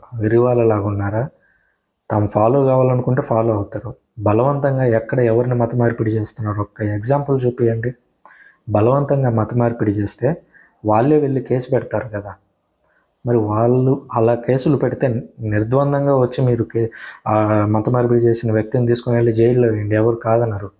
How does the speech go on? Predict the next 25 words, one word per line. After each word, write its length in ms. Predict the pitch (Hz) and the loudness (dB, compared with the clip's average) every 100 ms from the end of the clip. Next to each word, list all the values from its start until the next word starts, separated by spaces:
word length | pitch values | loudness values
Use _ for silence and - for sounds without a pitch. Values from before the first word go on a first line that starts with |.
| _ _ _ _ _ _ _ _ - | _ _ _ _ _ _ _ _ 0
కానీ 160 | 139 | 0
దాని 300 | 123 123 123 | 2 2 0
పేరు 400 | 117 131 123 139 | 0 0 2 2
మీద 240 | 127 110 104 104 - _ _ | 0 0 -2 -6 -10 _ _
అక్కడ 300 | 113 123 120 117 | -2 0 0 0
జరగకపోయినా 960 | 117 107 110 123 127 120 123 113 110 107 | -4 0 2 2 0 -2 2 2 2 -2
కూడా 440 | - 104 107 135 - _ _ _ _ - | -2 0 0 0 -4 _ _ _ _ -4
కావాలని 480 | 110 113 117 117 110 | 2 4 4 2 -2
అబద్ధాలు 460 | 101 110 113 113 | 0 0 0 0
ప్ర-, 460 | - 110 104 104 120 - 117 | 0 -2 -2 -4 -6 -10 -8
ఆ, 100 | 107 | -8
ప్రచారం 580 | - 101 - 113 110 107 | -4 -4 0 0 -2 -4
చేసి 340 | 104 - 127 - - - 120 | -6 -2 -4 -4 -12 -8 -2
దాని 200 | 110 117 | 0 2
మీద 180 | 127 | 2
already 380 | 120 117 120 120 | 2 2 2 0
మత 200 | 110 - | -2 -2
మార్పిడి 440 | 113 113 - 113 107 _ - - 113 | 0 0 -2 -6 -6 _ -20 -8 -2
నిషేధ 340 | 113 127 123 | 0 2 2
చట్టాలు 440 | 120 107 - 110 | 0 -4 0 0
తీసుకుని 400 | 107 113 - 117 | 2 -2 -2 -2
వచ్చారు 280 | 110 107 104 | -2 0 -2
ఇప్పటికే 300 | 104 107 110 | 0 -2 -2
పలు 240 | 110 104 104 | 0 2 2
రాష్ట్రాల్లో. 600 | 107 - - 98 98 | 2 0 -2 -2 -2